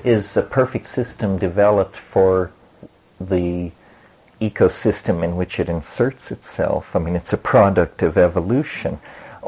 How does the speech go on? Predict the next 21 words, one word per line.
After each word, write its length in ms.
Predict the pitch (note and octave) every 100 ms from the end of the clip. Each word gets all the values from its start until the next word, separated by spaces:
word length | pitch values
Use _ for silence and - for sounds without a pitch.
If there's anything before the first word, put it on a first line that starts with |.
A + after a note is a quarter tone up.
| -
We, 460 | G2+ G2+ A#2 C#3+ B2
by 280 | F#2+ G2 F#2+
being 560 | F#2 G#2 F#2+ F#2 F2+
minded, 800 | F#2+ G#2+ C#3+ C#3 F#2 F#2 - F#2 - _ _ _ - -
have, 400 | - A2 F#2+ F#2+
we 240 | F2 G#2+ A2
can 320 | - A2 F#2+
use 220 | G2+ F#2+
the 100 | -
techniques 640 | - G#2+ F#2+ A2+ D3+ - -
of 160 | F#2+
nature 680 | F#2+ F#2 G2 F#2+ - G2+ A2 - _ _ -
to 140 | -
serve 580 | - - B2+ G#2+ G#2 G2
the 80 | G#2
design, 1120 | F#2+ G#2 F2 - G#2+ A2+ A2 G#2+ G#2+ G#2 - - -
uh, 500 | - F#2+ F#2 F2+ F2 F#2+ _ - - - -
agendas 920 | F2+ F#2 G#2 G#2 F#2+ G2+ F#2+ F#2 -
of, 160 | F2+ - - -
of 240 | F#2+ F#2+ F2 - - - - _
culture 580 | - C3 C#3 - - -